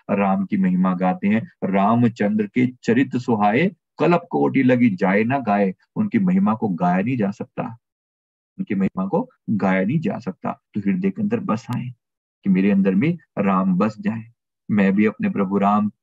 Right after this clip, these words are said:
अपने म-, divine master के चरणों में वंदन करता हूँ, जो राम रूप में अवतरित हुए।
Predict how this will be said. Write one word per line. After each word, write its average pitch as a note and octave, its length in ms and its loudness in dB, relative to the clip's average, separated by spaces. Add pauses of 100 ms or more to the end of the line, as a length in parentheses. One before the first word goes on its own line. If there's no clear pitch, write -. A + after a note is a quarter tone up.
(260)
अपने A2 440 0 (380)
म-, G2+ 140 2 (100)
divine A2 380 2
master G2+ 400 0
के G2+ 140 -4
चरणों G2 320 0
में G2 140 2
वंदन G2 380 0
करता F#2+ 320 -4
हूँ, G#2 240 -8 (420)
जो F#2+ 140 -8
राम G2+ 300 0
रूप G2 260 -4
में G2 80 0
अवतरित G2 500 -4
हुए। - 180 -10